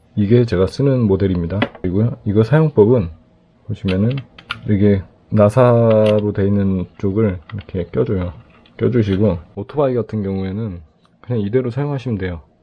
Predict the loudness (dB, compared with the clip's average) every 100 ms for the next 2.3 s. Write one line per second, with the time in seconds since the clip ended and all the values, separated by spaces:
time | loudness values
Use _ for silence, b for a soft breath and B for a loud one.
0 | -6 -2 -2 -2 -2 -2 -2 0 0 0
1 | -4 -6 _ _ -4 -2 -2 -2 -2 -2
2 | 0 0